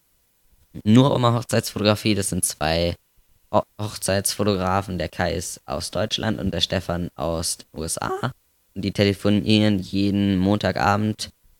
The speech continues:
und meistens kommt dann die Folge am Dienstag in der Früh online. Und da geht's immer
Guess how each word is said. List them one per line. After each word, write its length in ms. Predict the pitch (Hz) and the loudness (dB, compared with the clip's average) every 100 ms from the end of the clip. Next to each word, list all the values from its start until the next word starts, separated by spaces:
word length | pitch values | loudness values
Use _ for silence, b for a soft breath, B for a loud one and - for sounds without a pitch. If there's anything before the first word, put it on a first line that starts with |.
| _ _ _ | _ _ _
und 400 | - 95 92 - | -4 -2 -2 -2
meistens 400 | 87 92 95 - | 0 0 -2 -2
kommt 180 | 95 95 | 0 0
dann 140 | 90 | 0
die 60 | 92 | -2
Folge 360 | - 98 92 62 | 2 2 2 -2
am 120 | 87 | -4
Dienstag 600 | 104 104 - - 71 - | -2 -2 -2 -6 -6 -6
in 120 | 78 | -8
der 100 | 90 | -8
Früh 240 | - 95 | -6 -6
online. 500 | - 98 117 120 127 143 _ _ _ _ - | -2 -2 0 0 -2 -8 _ _ _ _ -6
Und 180 | 95 - | -4 0
da 100 | 95 | 0
geht's 360 | 98 101 - | 0 -2 -4
immer 520 | - 101 101 98 92 | -6 -4 0 0 0